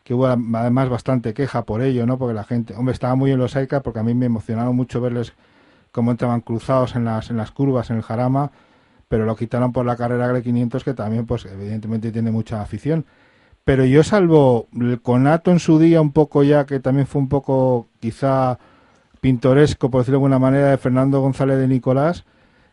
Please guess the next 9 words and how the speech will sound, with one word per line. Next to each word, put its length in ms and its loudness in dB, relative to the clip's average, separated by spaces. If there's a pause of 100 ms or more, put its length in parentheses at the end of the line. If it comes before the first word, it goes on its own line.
eh, 220 -4
no 120 2
ha 40 2
habido 320 6
nadie 760 0 (200)
que 80 -4
haya 220 0
corrido 680 2
de, 440 -2